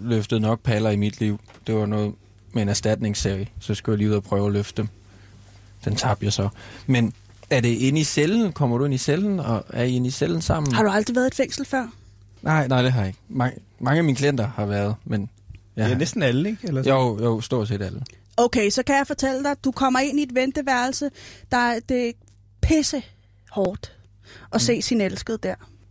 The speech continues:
Speaker 1: Men det er vel også det eneste sted, du har set din elskede?
Speaker 2: Ja, selvfølgelig.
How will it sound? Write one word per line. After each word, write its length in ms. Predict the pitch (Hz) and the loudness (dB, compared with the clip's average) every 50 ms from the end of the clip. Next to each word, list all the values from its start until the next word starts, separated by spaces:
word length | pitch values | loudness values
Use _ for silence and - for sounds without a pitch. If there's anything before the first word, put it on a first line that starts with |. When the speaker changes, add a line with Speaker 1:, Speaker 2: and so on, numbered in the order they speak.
| - - - | -20 -6 -2
Speaker 1:
Men 140 | - 110 95 | 0 0 0
det 80 | 107 | 0
er 40 | 104 | -2
vel 100 | 101 104 | 0 0
også 140 | 107 120 - | 0 0 2
det 100 | - 135 | 2 2
eneste 240 | 123 135 135 - 123 | 2 2 2 0 -2
sted, 200 | - - 107 104 | 0 0 0 0
du 60 | 104 | 2
har 80 | 101 98 | 0 0
set 260 | - 104 104 101 - | 0 -2 -2 -2 -2
din 100 | 101 98 | -4 -4
elskede? 340 | 90 95 104 - - - 139 - - - - - - - - - - - - - - | -4 -6 -8 -8 -8 -10 -10 -12 -16 -20 -20 -20 -20 -20 -20 -20 -20 -20 -20 -6 -2
Speaker 2:
Ja, 100 | - 190 | 0 0
selvfølgelig. 600 | - - 185 - - 208 202 220 233 247 - - | 0 0 -2 0 0 2 2 4 2 0 -2 -6